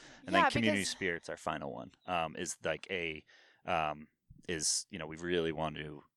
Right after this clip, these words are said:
Speaker 1: delve into our community, both internally, like, by promoting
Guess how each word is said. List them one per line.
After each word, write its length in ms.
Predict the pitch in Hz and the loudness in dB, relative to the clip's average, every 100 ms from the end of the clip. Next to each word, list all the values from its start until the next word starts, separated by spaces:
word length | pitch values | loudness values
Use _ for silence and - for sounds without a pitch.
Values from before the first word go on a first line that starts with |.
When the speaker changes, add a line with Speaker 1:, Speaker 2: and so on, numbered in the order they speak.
| _ _ _ | _ _ _
Speaker 1:
delve 300 | - 85 82 | 0 2 2
into 240 | 82 78 87 | -2 -2 -4
our 80 | |
community, 560 | 80 87 80 78 80 76 - | -4 -8 -10 -10 -12 -12 0
both 200 | 113 113 | 2 2
internally, 600 | 107 - 101 113 139 147 | 0 0 2 2 0 -2
like, 280 | 87 85 - _ | -2 -4 -6 _
by 120 | 101 92 | -2 -2
promoting 640 | - 90 92 92 87 | -2 2 2 2 -2